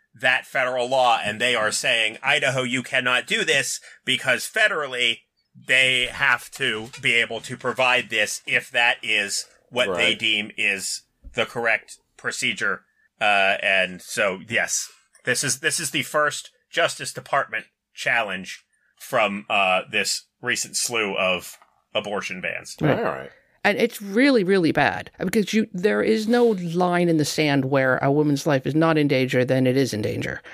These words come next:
Speaker 3: Um, so l-, take a look at, you know, if you look at an ectopic pregnancy,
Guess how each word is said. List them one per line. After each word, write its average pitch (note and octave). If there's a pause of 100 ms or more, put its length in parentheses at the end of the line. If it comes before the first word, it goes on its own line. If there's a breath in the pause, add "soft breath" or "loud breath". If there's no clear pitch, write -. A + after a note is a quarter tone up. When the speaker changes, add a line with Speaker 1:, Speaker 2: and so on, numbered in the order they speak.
(220 loud breath)
Speaker 3:
Um, D3+
so D#3+ (100)
l-, E3+ (100)
take G3+
a F3+
look E3+
at, E3
you E3+
know, C#3+
if D3
you F3+
look E3
at D3+
an C#3+
ectopic D#3
pregnancy, B2